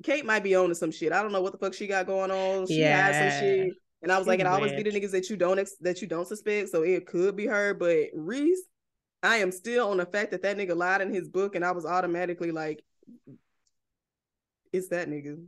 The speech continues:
Speaker 1: Like, you gotta
Speaker 2: Mm.
Speaker 1: keep that in, in your eyes view." <laughs> In your bird's
Speaker 2: I was
Speaker 1: eye
Speaker 2: just
Speaker 1: view.
Speaker 2: like, I, my mind was like, it could be anyone. 'Cause, 'cause
Speaker 1: See,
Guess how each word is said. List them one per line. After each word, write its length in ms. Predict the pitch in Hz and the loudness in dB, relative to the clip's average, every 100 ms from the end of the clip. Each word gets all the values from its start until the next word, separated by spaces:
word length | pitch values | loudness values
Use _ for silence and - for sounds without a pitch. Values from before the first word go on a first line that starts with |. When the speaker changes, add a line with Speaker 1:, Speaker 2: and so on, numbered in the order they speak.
| _ | _
Speaker 1:
Like, 240 | 151 147 147 | -12 -10 -12
you 140 | 151 | -6
gotta 220 | 175 170 165 | 4 8 8
Speaker 2:
Mm. 260 | 160 156 | 8 6
Speaker 1:
keep 80 | 160 | 2
that 100 | 175 - _ _ - - _ _ | -2 -8 _ _ -20 -20 _ _
in, 260 | 165 151 147 - | -6 -6 -8 -6
in 140 | 165 | -4
your 200 | 156 151 - | -2 -4 -4
eyes 520 | 160 156 95 62 - | -2 -2 -4 -8 -14
view." 400 | 175 147 185 170 139 _ - | -14 -8 -6 -6 -10 _ -6
<laughs> 60 | - - _ _ _ _ _ _ _ | -6 -10 _ _ _ _ _ _ _
In 140 | 175 156 | -4 -2
your 100 | 151 | 0
bird's 240 | 190 214 | 4 6
Speaker 2:
I 80 | 214 | 8
was 120 | 262 | 8
Speaker 1:
eye 80 | 180 | 6
Speaker 2:
just 100 | 175 | 4
Speaker 1:
view. 80 | 175 | 6
Speaker 2:
like, 280 | 160 151 - _ | 6 6 2 _
I, 200 | 151 214 - | 4 4 2
my 200 | 190 196 | 2 4
mind 340 | 220 196 180 170 | 4 2 0 -2
was 100 | 165 | -6
like, 220 | 160 156 - | -4 -4 -4
it 160 | 165 | -4
could 120 | 170 156 | -4 -2
be 140 | 160 | 0
anyone. 500 | 135 143 139 131 123 - _ - _ _ _ _ - | 0 -2 -4 -8 -10 -14 _ -20 _ _ _ _ 4
'Cause, 500 | 185 151 147 - - _ - - - - _ _ - | 6 6 4 -4 -14 _ -20 -18 -18 -18 _ _ 2
'cause 120 | |
Speaker 1:
See, 60 | 262 | 6